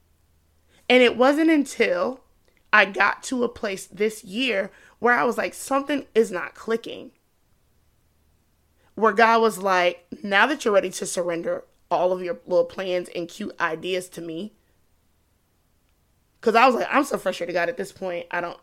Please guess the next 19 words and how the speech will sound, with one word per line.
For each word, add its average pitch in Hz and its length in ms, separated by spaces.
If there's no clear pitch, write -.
care. - 220
What 240 180
are 320 60
we 330 140
doing? 311 340
Throw 285 160
the 294 80
whole 285 140
thing 277 180
away 262 140
and 262 80
start 254 160
over?" 285 420
I 302 120
don't 247 160
know, 208 300
'cause 240 440
something's 302 480
missing. 247 440